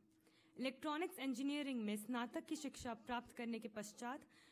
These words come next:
तकरीबन तीस साल से आप विज्ञान के क्षेत्र में काम कर रहे हैं।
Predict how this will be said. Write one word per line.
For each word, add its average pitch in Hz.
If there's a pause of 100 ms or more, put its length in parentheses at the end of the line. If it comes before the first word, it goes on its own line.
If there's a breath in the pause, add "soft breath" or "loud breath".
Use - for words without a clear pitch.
(160 loud breath)
तकरीबन 285
तीस 349
साल 240
से 240
आप 226
विज्ञान 254
के 269
क्षेत्र 233
में 233
काम 196
कर 180
रहे 170
हैं। 175